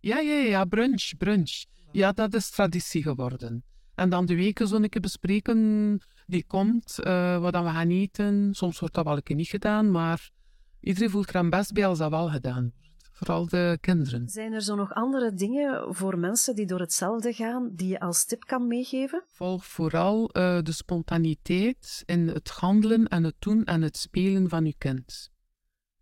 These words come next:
Speaker 1: Bij kleine kinderen dan, hè. En dan, eh, bij, eh,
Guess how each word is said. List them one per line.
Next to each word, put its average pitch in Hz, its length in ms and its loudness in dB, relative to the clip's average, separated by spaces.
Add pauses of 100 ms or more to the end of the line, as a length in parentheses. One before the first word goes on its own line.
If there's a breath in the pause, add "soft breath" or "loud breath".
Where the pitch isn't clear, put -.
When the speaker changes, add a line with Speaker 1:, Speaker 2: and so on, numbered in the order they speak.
(500)
Speaker 1:
Bij 180 120 2
kleine 196 360 2
kinderen 143 480 -2
dan, 139 240 -2
hè. 170 120 -2
En 170 200 0
dan, 160 500 0
eh, 156 460 -2
bij, 151 520 -2
eh, 143 380 -2